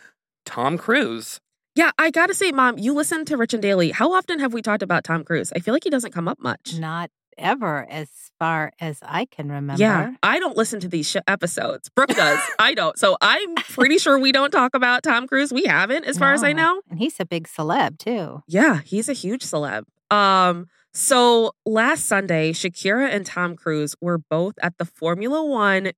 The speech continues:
Speaker 2: Grand Prix race in Miami. They were photographed together, and apparently after they met, Tom seemed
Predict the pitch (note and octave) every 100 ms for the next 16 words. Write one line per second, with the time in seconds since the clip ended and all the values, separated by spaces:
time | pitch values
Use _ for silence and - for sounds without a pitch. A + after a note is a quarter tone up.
0 | E3 - E3 F3 G3 F#3+ - F3 D#3+ C#3+
1 | C#3 - - D#3 C#3 B2+ B2 E3+ E3+ A2+
2 | A#2+ E3+ _ _ _ _ - F#3 F#3 F3+
3 | F#3+ F#3+ F3+ F#3 F3+ G#3+ G#3+ G#3 G#3 F3
4 | E3 F3 F3 E3 E3+ E3 D#3+ D3+ D3+ D#3
5 | - - D#3+ D#3+ D#3+ - D#3 D3+